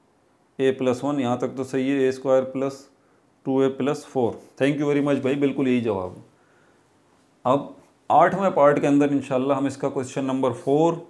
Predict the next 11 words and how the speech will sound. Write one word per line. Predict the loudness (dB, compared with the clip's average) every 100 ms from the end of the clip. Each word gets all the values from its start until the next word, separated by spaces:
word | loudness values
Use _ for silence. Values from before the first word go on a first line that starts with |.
| _ _ _ _ -2
फ़ाइव, | 2 4 2 -2 -10 -20 _ _ _ _ _ _
सिक्स | -4 -2
और | -2
सेवन | -2 -4 -6 -8
कर | -6
लेंगे। | -6 -8
अपना | -8 -6
बहुत | 0 2
ज़्यादा | 4 2
ख्याल | 2 2
रखिएगा। | 0 -2 -4 -8